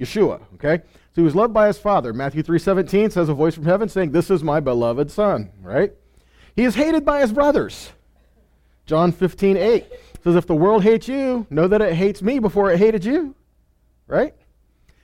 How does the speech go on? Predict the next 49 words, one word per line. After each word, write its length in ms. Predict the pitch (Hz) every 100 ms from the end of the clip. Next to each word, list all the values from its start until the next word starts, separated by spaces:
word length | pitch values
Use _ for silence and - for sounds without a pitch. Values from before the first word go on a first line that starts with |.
| -
His 120 | 190
brothers 300 | 170 277 262
conspire 680 | - 214 - - 233 247 240
to 180 | - 233
kill 320 | - 262 285
him. 260 | 214 220 107
Matthew 260 | 120 156 180
twenty-six 460 | 196 208 - 208
four. 300 | - 262 - - _ -
So 40 |
it 40 | 175
says, 180 | 233
"And 80 | 220
they 60 | 214
consulted 400 | 175 262 269 226
they 80 | 220
might 200 | 214 202
take 180 | 233
Yeshua 280 | 214 - 220
by 120 | 185
subtlety 500 | 165 214 226 208 151
to 160 | 147 185
kill 240 | 175 196
him." 160 | 143 78 _ _ _ _ _ _ _ _ _ _ _ _
Hmm. 300 | 208 190 104 82 _ _ _ _ _ _ _ _ _ _ _
He 60 | 147
goes 220 | 240 262
to 80 | 277
the 80 |
Gentiles. 720 | 208 269 359 226 165 80 - - _ _ _ _
Matthew 260 | 131 139 160
twelve 220 | 185 196
eighteen, 300 | 202 233 208
"Behold 260 | 143 185 190
my 80 |
servant 340 | 170 214 214 196
whom 140 | 180
I 80 | 160
have 100 | 156
chosen, 380 | 226 240 208 220
my 100 | 170
beloved 380 | 151 175 202 190
with 100 | 180
whom 140 | 165
my 80 | 151
soul 260 | - 180
is 80 | 160
well 140 | 139 135
pleased. 400 | 220 240 233